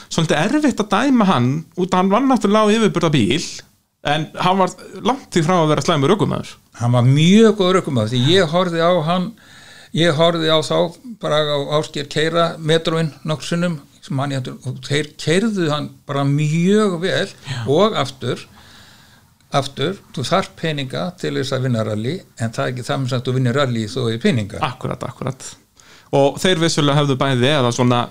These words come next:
Speaker 1: í allavega hæfileikana, þeir voru nú ekkert að drekja sér í peningum þarna, en, en nóg til að, að geta,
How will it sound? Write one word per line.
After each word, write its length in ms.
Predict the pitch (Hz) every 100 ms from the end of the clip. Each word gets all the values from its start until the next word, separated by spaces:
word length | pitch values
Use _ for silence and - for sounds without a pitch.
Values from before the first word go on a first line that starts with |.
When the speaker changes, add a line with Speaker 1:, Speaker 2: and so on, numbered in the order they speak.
| - _
Speaker 1:
í 100 | 147
allavega 400 | 135 - 143 139
hæfileikana, 540 | 170 143 120 120 120
þeir 160 | 135 131
voru 180 | 135 135
nú 140 | 131
ekkert 240 | 123 127
að 160 | 127 120 -
drekja 460 | 139 160 - -
sér 160 | 139 135
í 40 |
peningum 360 | 131 151 151 156
þarna, 260 | 170 208 208
en, 140 | 135
en 220 | - 143 139
nóg 300 | 156 170 156
til 180 | 180 180
að, 200 | 147 143
að 160 | 143 139
geta, 340 | 185 - 127